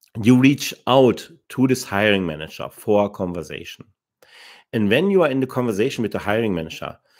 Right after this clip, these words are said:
you, um, ask him about her or his biggest problem and why this problem is so important. And I guarantee you, you will not hear anything that you have never dealt with,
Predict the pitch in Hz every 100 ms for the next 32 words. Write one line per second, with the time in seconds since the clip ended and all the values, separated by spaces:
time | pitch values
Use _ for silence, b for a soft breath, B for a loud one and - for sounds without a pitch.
0 | b b 101 95 120 143 156 160 - 110
1 | 104 101 101 110 - _ _ _ _ _
2 | _ _ _ _ _ 113 139 170 - 170
3 | 165 - 104 98 95 - - - 110 127
4 | 147 143 - _ _ 92 87 87 110 120
5 | - - 85 85 113 131 135 - - 110
6 | 101 71 - _ _ _ _ _ b b
7 | b 101 90 92 110 143 156 123 - -
8 | 117 110 98 95 - 80 78 - - -
9 | - _ _ _ _ _ B B B B
10 | 117 117 104 98 165 196 151 - 90 80
11 | 71 - 101 98 110 107 104 104 151 170
12 | - - 139 147 - 113 123 127 123 117
13 | 98 85 92 85 - 92 104 98 78 78
14 | - - -